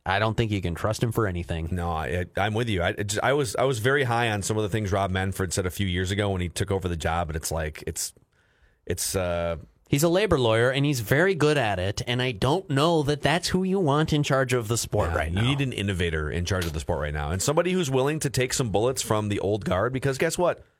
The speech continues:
Speaker 2: The old guard is still gonna watch baseball. You're not gonna, like, you're not gonna lose my dad. My dad's gonna watch baseball. He might have some complaints about baseball and bat flips, but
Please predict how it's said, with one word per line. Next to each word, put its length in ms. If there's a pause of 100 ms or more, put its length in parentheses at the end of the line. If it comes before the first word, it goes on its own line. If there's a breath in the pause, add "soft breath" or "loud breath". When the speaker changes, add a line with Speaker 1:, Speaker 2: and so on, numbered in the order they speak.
Speaker 2:
The 80
old 200
guard 160
is 100
still 140
gonna 140
watch 260
baseball. 480 (320 soft breath)
You're 100
not 120
gonna, 160
like, 300
you're 120
not 140
gonna 100
lose 160
my 140
dad. 400 (380 soft breath)
My 100
dad's 280
gonna 120
watch 240
baseball. 500 (100)
He 120
might 140
have 100
some 180
complaints 420
about 220
baseball 460
and 100
bat 220
flips, 200
but 280